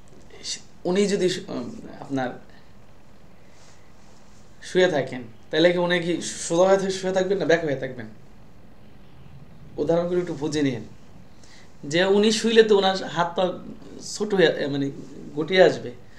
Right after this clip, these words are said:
তা আপনার লিঙ্গ শুয়ে রইছে, আপনার এটা কি বেঁকা রইল নাকি? হ্যাঁ, খাড়া হইলে বেঁকা হইতে পারে, আপনার লিঙ্গ বড়, বেঁকা হয়ে গেছে। হ্যাঁ, যদি আপনি আবার খা-, খা-, খারাপ কাজ করতে করতে, অথবা ধরেন আপনার নেফ্রাইটিসের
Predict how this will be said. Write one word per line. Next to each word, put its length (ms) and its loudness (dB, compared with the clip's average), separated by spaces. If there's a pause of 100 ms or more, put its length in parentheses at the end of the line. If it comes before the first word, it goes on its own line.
(320)
তা 120 -4
আপনার 280 4
লিঙ্গ 440 6
শুয়ে 300 8
রইছে, 340 4 (160)
আপনার 300 4
এটা 160 4
কি 140 0
বেঁকা 320 0
রইল 280 2
নাকি? 340 -6
হ্যাঁ, 260 -2
খাড়া 360 8
হইলে 240 4 (280)
বেঁকা 200 2
হইতে 220 6
পারে, 240 2 (520)
আপনার 240 0
লিঙ্গ 200 4
বড়, 300 8 (360)
বেঁকা 200 0
হয়ে 140 -2
গেছে। 200 -12
হ্যাঁ, 200 -2 (420)
যদি 220 10
আপনি 220 8
আবার 240 6 (1900)
খা-, 200 -14
খা-, 180 -14
খারাপ 260 2
কাজ 160 0
করতে 200 -2
করতে, 320 -6 (320)
অথবা 240 4
ধরেন 260 6
আপনার 300 2 (260)
নেফ্রাইটিসের 560 0